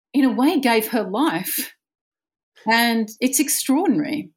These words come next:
because she was pulled out of herself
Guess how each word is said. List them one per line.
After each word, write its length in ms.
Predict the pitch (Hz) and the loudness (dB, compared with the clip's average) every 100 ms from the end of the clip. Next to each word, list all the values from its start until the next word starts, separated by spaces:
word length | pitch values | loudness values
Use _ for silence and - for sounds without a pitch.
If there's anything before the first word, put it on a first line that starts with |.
| - | -6
because 540 | 208 208 233 214 214 - | -6 0 0 0 -2 -4
she 420 | - 240 220 214 | -2 0 0 -2
was 180 | 202 214 | -2 -4
pulled 420 | - - 262 240 214 | -6 -2 -2 -2 -2
out 240 | 196 202 202 | -2 -2 -4
of 120 | 190 | -10
herself 580 | 190 180 - 190 - | -6 -4 -4 -4 -6